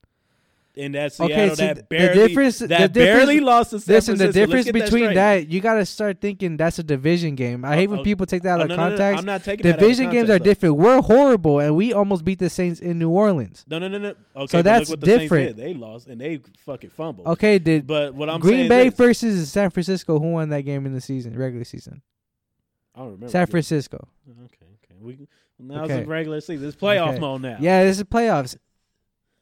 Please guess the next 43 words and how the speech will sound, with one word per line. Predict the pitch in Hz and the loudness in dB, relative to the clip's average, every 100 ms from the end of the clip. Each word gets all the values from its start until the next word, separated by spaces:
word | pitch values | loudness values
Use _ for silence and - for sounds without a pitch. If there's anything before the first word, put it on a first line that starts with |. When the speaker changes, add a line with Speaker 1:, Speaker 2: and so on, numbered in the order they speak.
| - _ - | -20 _ -6
Speaker 2:
This | 185 240 | -4 -4
is | 196 - | -10 -8
in | 202 240 | -4 -4
Santa | - 233 226 | 0 0 -2
Clara | - 247 220 135 131 160 | -2 -2 0 0 -2 -6
against | 208 208 233 - | -6 -2 -2 -4
the | |
forty-niners. | 214 220 214 214 233 208 107 117 _ _ | -4 -2 -2 -2 -4 -4 -6 -10 _ _
Speaker 1:
So | - | -12
you're | 127 139 | -10 -8
going | 156 147 | -8 -8
against | 139 127 | -8 -10
Aaron | 131 135 | -10 -10
Rodgers | 127 131 98 90 104 | -8 -8 -10 -16 -20
then? | 87 95 | -20 _
Speaker 2:
Yes, | 139 139 233 453 339 | -14 -8 -4 -4 -2
I'm | 269 | -2
going | 262 | -2
against | 254 240 226 | -2 -4 -4
Aaron. | 220 - - 123 | -6 -10 -18 -10
Speaker 1:
You're | 147 160 | -4 -4
Speaker 2:
Aaron | 165 | -2
Fo-, | 151 | -2
Speaker 1:
doubting | 165 180 160 | 0 -2 -6
Aaron | 160 151 | -6 0
Speaker 2:
last | 190 254 | 4 4
Speaker 1:
Rodgers. | 277 | 4
Speaker 2:
time | 277 254 | 2 2
Aaron | 233 240 | 2 2
Rodgers | 233 233 233 226 | 2 2 0 -2
played | 226 214 | -2 -2
the | 190 | -2
San | 214 202 | 0 -2
Francisco | 190 185 202 | -4 -6 -4
forty-niners | 202 196 185 180 | -2 0 0 0
in | 175 | -2
the | |
playoffs, | 170 185 165 | 0 0 0
what | 180 165 | 0 0
happened? | 160 143 120 127 | 0 -2 -6 -6
They | 135 | -6
fucking | - 175 - 156 | -4 -4 -4 -4
lost. | 151 143 110 - | -2 -2 -4 -12